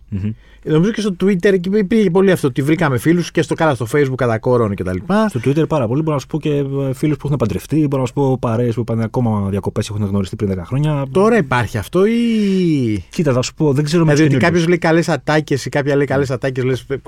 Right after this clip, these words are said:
Speaker 2: «Ωραία, τα λες, πάμε να πιούμε καφέ».
Speaker 1: Μμμ. Ε, κοίτα να δεις, επειδή εγώ είμαι από τους παλιούς, ας πούμε,
Speaker 2: Ναι, αυτό.
Speaker 1: εισαγωγικά, όσο το έκανα αυτό, το έκανα. Δεν ξέρω οι καινούργοι αν το κάνουν ακόμα.
Speaker 2: <laughs> Ναι.
Speaker 1: Από ό,τι βλέ-, από τα tweets που βλέπω και το πώς συζητάνε μεταξύ τους, νιώθω ότι το κάνουνε. Εμείς το κάναμε,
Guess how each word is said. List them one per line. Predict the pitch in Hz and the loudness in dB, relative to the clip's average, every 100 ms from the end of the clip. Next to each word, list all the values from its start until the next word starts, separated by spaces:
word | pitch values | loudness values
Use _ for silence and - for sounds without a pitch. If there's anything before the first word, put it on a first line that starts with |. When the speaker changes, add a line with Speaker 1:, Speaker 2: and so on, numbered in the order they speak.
| - | -10
Speaker 2:
«Ωραία, | 117 127 123 107 | -2 0 0 0
τα | 101 | -2
λες, | 110 - | -2 -6
πάμε | 104 104 | -8 -6
να | |
πιούμε | 113 113 110 | -4 -4 -4
καφέ». | 95 95 | -4 -2
Speaker 1:
Μμμ. | 92 - - - - - 147 | -4 -6 -16 -20 -20 -16 -14
Ε, | |
κοίτα | 123 127 | -6 0
να | 113 | 2
δεις, | 117 117 | 2 0
επειδή | 110 120 | 0 0
εγώ | 131 135 | 2 2
είμαι | 131 | 0
από | 117 | 0
τους | 104 | -4
παλιούς, | - 98 110 98 | -2 0 0 -2
ας | - | -8
πούμε, | 90 | -4
Speaker 2:
Ναι, | 98 | -2
αυτό. | 131 | 0
Speaker 1:
εισαγωγικά, | 120 - 92 92 104 120 - - | 0 0 0 0 0 -4 -8 -8
όσο | 117 131 127 | -2 -2 -2
το | |
έκανα | 139 123 | -2 -2
αυτό, | 143 | -2
το | 135 | -2
έκανα. | 107 87 85 - - - | -2 -4 -6 -16 -18 -4
Δεν | 120 | 0
ξέρω | 147 | 2
οι | 127 | 4
καινούργοι | 117 110 104 | 2 2 0
αν | |
το | 92 | -2
κάνουν | 92 90 | -4 -4
ακόμα. | 85 120 85 | -4 -4 -6
Speaker 2:
<laughs> | - - - - | -8 -10 -8 -2
Ναι. | 120 | 0
Speaker 1:
Από | 139 | 2
ό,τι | 185 | 2
βλέ-, | 170 165 | 2 0
από | 127 | 0
τα | 120 | 2
tweets | 175 - | 2 2
που | 127 | 0
βλέπω | 147 165 139 | 2 2 2
και | |
το | 123 | -2
πώς | 120 160 | -2 -4
συζητάνε | - 123 147 151 | -4 -4 -2 -2
μεταξύ | 123 113 | -2 -2
τους, | 160 - - | -4 -8 -4
νιώθω | 131 165 | 0 0
ότι | 175 | 0
το | 160 | -4
κάνουνε. | - 156 120 90 85 - - - - - - | -2 0 0 0 -4 -16 -20 -20 -20 -20 -8
Εμείς | 147 156 208 214 | 0 2 2 0
το | 175 | -2
κάναμε, | 160 196 220 226 | -2 -2 0 0